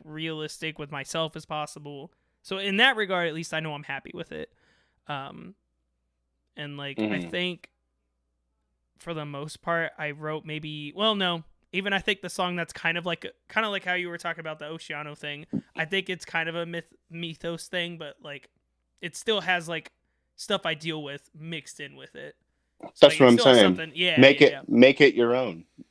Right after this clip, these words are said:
Speaker 2: Put your
Speaker 1: Mm-hmm.
Speaker 2: own experience.
Speaker 1: So at least
Speaker 2: Almost
Speaker 1: I know
Speaker 2: like,
Speaker 1: I'm happy with it, but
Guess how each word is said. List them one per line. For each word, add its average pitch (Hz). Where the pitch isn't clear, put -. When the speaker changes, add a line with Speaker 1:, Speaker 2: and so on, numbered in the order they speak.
Speaker 2:
Put 117
your 113
Speaker 1:
Mm-hmm. 90
Speaker 2:
own 101
experience. 90
Speaker 1:
So -
at -
least -
Speaker 2:
Almost 98
Speaker 1:
I 240
know 113
Speaker 2:
like, 147
Speaker 1:
I'm 147
happy -
with -
it, -
but -